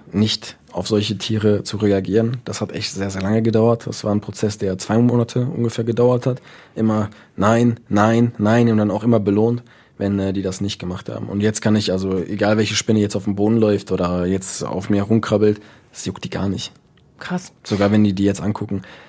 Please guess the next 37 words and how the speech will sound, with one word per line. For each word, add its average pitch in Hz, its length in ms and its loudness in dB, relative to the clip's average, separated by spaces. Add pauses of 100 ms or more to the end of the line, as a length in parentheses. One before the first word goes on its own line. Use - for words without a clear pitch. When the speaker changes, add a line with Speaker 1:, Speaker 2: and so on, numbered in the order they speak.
(160)
Speaker 1:
Ähm, 98 280 0
bei 107 140 2
Schlangen 135 400 4
ist 135 140 2
das 113 160 -4
ein 107 40 -2
bisschen 104 200 -4
anders. 92 320 -4
Also 87 120 -8
auf 87 140 -6
Schlangen 113 300 2
reagieren 101 380 0
die 95 100 -2
sehr 98 340 -2
empfindlich. 156 580 -2 (640)
Weil 98 360 0
Speaker 2:
Angst, 165 340 0 (100)
mit 165 160 -2
Angst, 135 320 -6 (120)
oder? 147 280 -8 (140)
Speaker 1:
Ja, 113 80 -2
das 143 220 0
weiß 175 160 0
ich 147 100 -8
gar 101 160 0
nicht. 92 180 -2
Also 104 200 2
die 107 240 -4
sind 135 180 -2
so 135 140 -4
neugierig, 135 580 2
so - 80 -4
was 104 100 2
Schlangen 110 300 2
ge-, 110 140 0
angeht. 110 480 -2
Die 107 280 -2